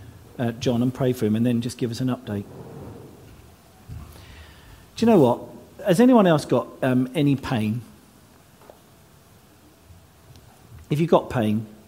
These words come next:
then do you mind, just come to the front and, and we're gonna just have some people gather round.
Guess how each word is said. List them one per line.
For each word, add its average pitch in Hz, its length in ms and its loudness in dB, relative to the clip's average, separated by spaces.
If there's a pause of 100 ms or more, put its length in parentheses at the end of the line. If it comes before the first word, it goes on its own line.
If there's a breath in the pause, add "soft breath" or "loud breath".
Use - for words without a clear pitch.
(560)
then 143 280 4 (140)
do - 100 0
you 233 40 6
mind, 208 320 4
just 214 240 0
come 240 180 4
to 165 120 0
the 143 60 2
front 117 360 0 (720)
and, 143 280 2
and 147 160 0
we're 180 100 4
gonna 175 200 4
just 135 200 -6
have 143 140 0
some 131 140 -2
people 127 220 -2
gather 123 260 0
round. 110 340 -2